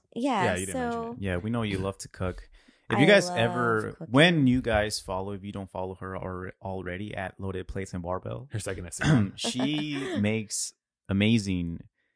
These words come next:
Speaker 3: amazing food posts all the time, which actually kinda makes me jealous. And
Speaker 2: <laughs>
Speaker 3: I actually have to
Speaker 2: Everybody.
Speaker 3: stop myself from looking at her stories because I get so hungry. But anyway.
Speaker 2: You know what? And it's cool 'cause I actually got a compliment on my meal today from her.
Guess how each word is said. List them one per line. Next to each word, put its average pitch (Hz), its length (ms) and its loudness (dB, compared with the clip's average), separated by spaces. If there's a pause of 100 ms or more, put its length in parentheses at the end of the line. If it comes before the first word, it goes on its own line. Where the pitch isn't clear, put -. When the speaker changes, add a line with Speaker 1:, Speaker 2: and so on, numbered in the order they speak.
(380)
Speaker 3:
amazing 87 640 -2 (100)
food 90 380 -4
posts - 580 -6 (120)
all 90 140 -6
the 85 80 -12
time, 87 500 -8 (480)
which 107 260 2
actually 127 580 2
kinda 135 180 -6
makes 120 300 -2
me 117 120 -2
jealous. 95 640 0
And 95 420 0 (100)
Speaker 2:
<laughs> - 140 -6
Speaker 3:
I 101 100 6
actually 131 220 4
have 135 120 -2
to 95 60 -4
Speaker 2:
Everybody. - 100 -2
Speaker 3:
stop 104 280 0
myself 95 500 -2
from 90 240 -6
looking 95 200 -6
at 92 80 -4
her 90 100 -10
stories 90 500 -4
because 85 280 -10
I 87 60 -6
get 87 180 -10
so 90 240 -4
hungry. 87 480 -10 (680)
But 131 140 4
anyway. 87 320 2 (400)
Speaker 2:
You 175 100 -2
know 147 80 6
what? 147 140 4
And 135 80 -2
it's 117 100 -2
cool 117 260 0
'cause 101 220 -10
I 117 140 -2
actually 117 240 -6
got 104 100 -6
a 92 60 -10
compliment 101 420 -10
on 92 80 -10
my 87 100 -10
meal 87 200 -6
today 92 180 -6
from 85 140 -16
her. 87 260 -10